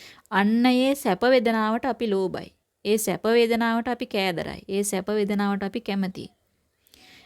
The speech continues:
අන්න ඒ සැප වේදනාවට අපි කැමති නිසා අපේ මනසේ හටගන්න ලෝභයක් තියෙනවනේ සැප වේදනාවට අපි කැමති. අපි ලෝභයි. ඒ ලෝභයට අපි හරි ප්‍රියයි.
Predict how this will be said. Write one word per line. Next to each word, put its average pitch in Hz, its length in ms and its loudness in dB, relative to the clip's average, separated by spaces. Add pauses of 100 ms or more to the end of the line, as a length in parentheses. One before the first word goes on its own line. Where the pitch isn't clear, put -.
(100)
අන්න 208 280 2
ඒ 254 240 4
සැප 208 240 0
වේදනාවට 208 840 2 (1400)
අපි 220 160 0
කැමති 226 440 2
නිසා 190 420 -2
අපේ 214 280 0
මනසේ 208 380 2
හටගන්න 214 540 0
ලෝභයක් 220 460 4
තියෙනවනේ 214 340 -4
සැප 196 260 -8
වේදනාවට 202 580 0
අපි 240 160 0
කැමති. 220 460 -2 (100)
අපි 190 240 -6
ලෝභයි. 202 460 2 (480)
ඒ 220 220 6
ලෝභයට 240 560 4
අපි 277 240 -2
හරි 254 240 -4
ප්‍රියයි. 220 400 -6